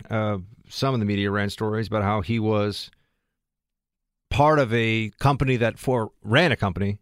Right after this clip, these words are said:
that foreclosed on a widow's home, I believe, for seventy-nine cents. Never happened, totally fake.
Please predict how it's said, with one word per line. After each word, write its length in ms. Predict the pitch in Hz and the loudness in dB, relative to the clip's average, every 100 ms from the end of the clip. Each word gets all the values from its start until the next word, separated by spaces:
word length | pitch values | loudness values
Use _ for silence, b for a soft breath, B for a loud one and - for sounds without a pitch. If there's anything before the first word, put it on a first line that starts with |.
| - | -6
that 300 | 104 110 95 | -2 0 -2
foreclosed 880 | - 123 110 - 135 139 139 127 - | -2 0 0 0 2 4 2 -2 -4
on 220 | 113 113 | -2 0
a 140 | 107 104 | 0 0
widow's 480 | 98 143 139 127 - | 2 2 2 0 0
home, 320 | 131 135 117 | 0 0 0
I 80 | 101 | 0
believe, 300 | 113 165 - | 0 0 -2
for 120 | 101 | -4
seventy-nine 920 | - 143 143 147 131 117 113 110 98 | 0 2 2 2 0 0 0 0 -2
cents. 520 | - - 98 78 - | -4 -6 -6 -6 -2
Never 260 | 160 214 185 | 2 4 4
happened, 320 | 131 117 123 | 4 2 0
totally 260 | 135 139 127 | 0 0 -4
fake. 520 | - 123 98 92 | 0 0 0 -2